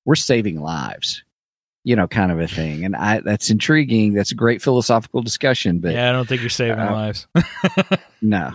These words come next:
Speaker 2: I think you,
Speaker 1: No.
Speaker 2: I think you're just taking lives. That's all.
Speaker 1: Yes, I agree. I think he's justifying, or he's hosed by Amit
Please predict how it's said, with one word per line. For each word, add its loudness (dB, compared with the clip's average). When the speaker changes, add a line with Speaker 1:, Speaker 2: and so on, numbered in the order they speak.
Speaker 2:
I 0
think -2
you, -10
Speaker 1:
No. -4
Speaker 2:
I -2
think 2
you're 2
just -6
taking -4
lives. -8
That's -10
all. -10
Speaker 1:
Yes, -6
I 4
agree. 4
I 2
think 0
he's -4
justifying, 0
or 4
he's 2
hosed 2
by 0
Amit 0